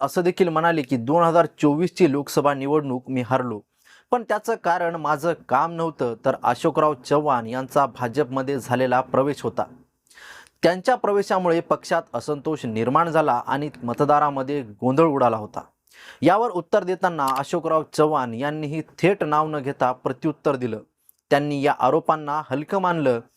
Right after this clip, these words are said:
त्यांच्या म्हणण्यानुसार, "माझ्या नावाचा वापर काही लोक फक्त लक्ष वेधण्यासाठी करतात. मी त्याबद्दल फारसा विचार करत नाही. काही लोकांना वाटतं त्यांनी निवडणूक जिंकली म्हणून इतिहास बदलतो, पण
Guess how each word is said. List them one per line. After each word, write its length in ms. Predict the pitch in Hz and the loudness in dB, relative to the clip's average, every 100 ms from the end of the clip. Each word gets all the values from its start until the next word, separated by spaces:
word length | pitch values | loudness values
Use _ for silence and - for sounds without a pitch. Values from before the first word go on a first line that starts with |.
| _ | _
त्यांच्या 320 | 147 156 175 160 | 0 2 4 2
म्हणण्यानुसार, 720 | 131 143 175 190 - 127 117 _ - - | 0 -2 -2 -2 0 0 -2 _ -20 -6
"माझ्या 360 | 135 147 160 233 | 0 2 2 0
नावाचा 420 | 208 196 190 190 | 2 2 2 0
वापर 440 | 160 160 - 135 127 | 2 0 2 0 0
काही 400 | 139 139 156 156 | -2 -2 -2 -4
लोक 220 | 156 - | -4 -4
फक्त 300 | 139 - 143 123 117 | -6 -2 -2 -2 -2
लक्ष 320 | 127 - 180 | -4 0 2
वेधण्यासाठी 600 | 147 135 143 143 127 135 | 2 0 0 -2 -2 -2
करतात. 360 | 135 123 117 - - _ _ - | 0 0 -2 -4 -12 _ _ -8
मी 120 | 120 | -4
त्याबद्दल 640 | 127 143 139 165 156 143 147 - - - | 2 2 4 2 2 2 0 -6 -20 -4
फारसा 400 | 170 185 - 185 | -2 -2 -4 -4
विचार 460 | 170 139 - 143 143 | -4 -6 -4 -2 -4
करत 400 | - 147 147 - | 0 2 2 0
नाही. 220 | 123 110 120 _ _ _ | -4 -4 -16 _ _ _
काही 240 | 131 139 139 | -2 -2 -4
लोकांना 400 | 139 175 208 214 | -4 -2 0 0
वाटतं 440 | 196 185 185 156 147 - - - | 0 0 0 -2 -2 -16 -6 0
त्यांनी 300 | 214 220 214 | 0 2 0
निवडणूक 500 | 170 180 190 185 123 | 2 2 2 -2 -4
जिंकली 420 | 139 156 202 196 | -4 0 0 0
म्हणून 320 | 170 160 165 - | -2 -2 -4 -6
इतिहास 400 | 131 127 175 165 | -8 2 2 2
बदलतो, 520 | 131 127 120 101 104 - | 0 -2 -2 -4 -10 -4
पण 200 | 123 110 | -4 -2